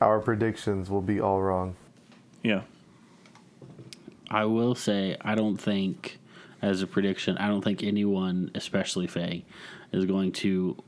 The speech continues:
Speaker 3: let the things go that Ren has forgotten.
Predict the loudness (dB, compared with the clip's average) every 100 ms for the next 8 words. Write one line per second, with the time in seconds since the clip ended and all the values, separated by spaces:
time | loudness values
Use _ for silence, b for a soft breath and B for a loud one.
0 | -8 0 2 2 -2 -4 -4 -4 0 0
1 | 0 0 0 2 0 0 -2 -4 -8 -12
2 | -12 -8 -2 -2 -2 -2 -4 -4 -6 -8
3 | -6 -6 -6 -10